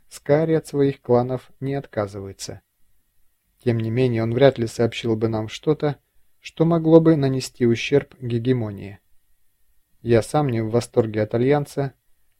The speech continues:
однако все человечество предавать бы, наверное, не стал, если бы у меня была такая возможность, конечно. «Другие страшны в бою», — сказал Геббер.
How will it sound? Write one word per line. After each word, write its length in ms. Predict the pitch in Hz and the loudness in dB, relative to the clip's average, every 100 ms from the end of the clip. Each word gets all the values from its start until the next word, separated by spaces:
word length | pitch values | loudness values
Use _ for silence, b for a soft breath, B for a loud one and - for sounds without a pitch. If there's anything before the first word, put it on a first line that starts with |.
| - | -2
однако 460 | 123 139 160 160 | -2 2 0 0
все 200 | 156 - | -4 0
человечество 800 | 170 170 156 151 151 156 - - | 0 2 2 2 -2 -6 -10 -8
предавать 560 | 143 143 139 135 139 139 | -6 -2 2 2 4 2
бы, 240 | 139 135 - | 2 0 0
наверное, 520 | - 120 110 110 110 110 | -8 -4 -4 -4 -6 -8
не 100 | 117 | -8
стал, 460 | - - 101 98 _ _ _ _ _ _ _ _ _ _ | -8 -6 -6 -6 _ _ _ _ _ _ _ _ _ _
если 300 | 113 113 - | -4 -4 -4
бы 160 | 113 113 | -6 -4
у 20 | |
меня 300 | 110 107 104 | -6 -8 -8
была 240 | 104 113 | -2 0
такая 280 | 107 110 107 | 0 -2 -2
возможность, 540 | 113 131 131 98 98 - | 0 0 -2 -8 -12 -6
конечно. 560 | 113 101 95 - 101 - _ _ _ _ _ _ _ _ _ _ _ _ _ | -6 -6 -10 -14 -16 -20 _ _ _ _ _ _ _ _ _ _ _ _ _
«Другие 680 | 113 107 110 110 151 113 92 _ _ _ _ - | -12 -6 -6 -2 0 0 -2 _ _ _ _ -20
страшны 580 | - 107 113 - 113 | -10 -6 -6 -6 -10
в 80 | 104 | -6
бою», — 360 | 107 127 110 101 _ _ | -2 -2 -2 -10 _ _
сказал 360 | _ - 110 107 | _ -4 -2 -2
Геббер. 440 | 107 107 98 98 | -4 -6 -6 -10